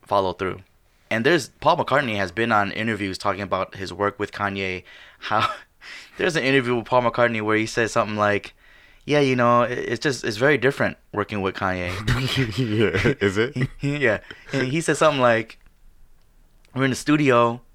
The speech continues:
Speaker 1: and he just had me playing on the guitar."
Speaker 2: <laughs>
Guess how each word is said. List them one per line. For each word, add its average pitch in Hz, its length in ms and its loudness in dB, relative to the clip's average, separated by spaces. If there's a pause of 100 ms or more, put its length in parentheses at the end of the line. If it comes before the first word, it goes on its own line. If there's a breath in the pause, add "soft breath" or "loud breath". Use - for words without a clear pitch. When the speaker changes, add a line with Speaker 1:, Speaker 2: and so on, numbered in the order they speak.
(240)
Speaker 1:
and 113 360 0
he 120 100 -6
just 120 160 0
had 113 160 2
me 113 100 -4
playing 113 340 -4
on 107 60 -6
the 98 80 -6
guitar." 117 540 0 (200)
Speaker 2:
<laughs> 131 320 -2